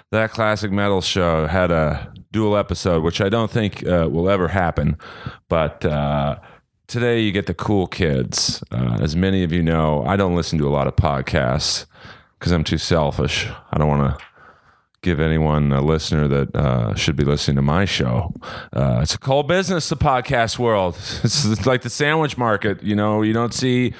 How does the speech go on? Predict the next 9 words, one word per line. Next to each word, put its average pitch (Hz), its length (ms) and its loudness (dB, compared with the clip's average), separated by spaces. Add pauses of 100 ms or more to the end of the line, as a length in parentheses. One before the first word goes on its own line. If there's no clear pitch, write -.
(200)
people 131 280 0
from 123 280 0
Subway 131 440 0
going 120 220 0
into 120 160 0
Quiznos 110 840 0 (600)
and 101 300 -2
vice 113 300 0
versa. 113 600 0